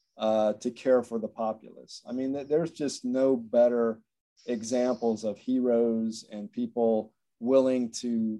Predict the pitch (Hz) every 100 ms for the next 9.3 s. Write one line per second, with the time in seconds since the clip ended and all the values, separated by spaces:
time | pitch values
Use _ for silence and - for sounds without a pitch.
0 | - 113 - 117 120 117 110 107 104 107
1 | - 104 110 117 107 101 101 110 101 120
2 | 156 156 160 226 - 123 120 127 127 123
3 | 117 113 _ _ _ - 120 127 131 123
4 | 113 131 123 131 120 117 - 120 113 117
5 | 113 107 104 - 117 113 123 117 120 120
6 | 107 - 120 120 120 117 - - 107 104
7 | 104 101 113 104 113 110 - 117 113 113
8 | 117 107 113 110 113 110 113 - 104 -
9 | 110 107 107